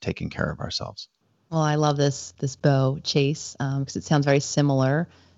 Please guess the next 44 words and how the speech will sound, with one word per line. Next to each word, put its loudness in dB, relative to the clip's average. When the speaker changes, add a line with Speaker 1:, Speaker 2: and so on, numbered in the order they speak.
Speaker 2:
to 0
this 0
idea 2
of -14
collective 2
healing 2
to -2
the, 2
the -4
final 2
chapter, -6
uh, -14
in -4
my 0
book, 0
which -2
is -2
called 0
Interdependence. -4
Um, -6
the 0
process 2
of -2
self-healing, -2
peeling 2
back -2
all 2
of -2
these -2
layers -4
to -14
become 0
consciously 2
aware, 0
right, -2
of -2
who 8
we 6
are 4
and -6
to -8
begin 6
to 2
embody, 4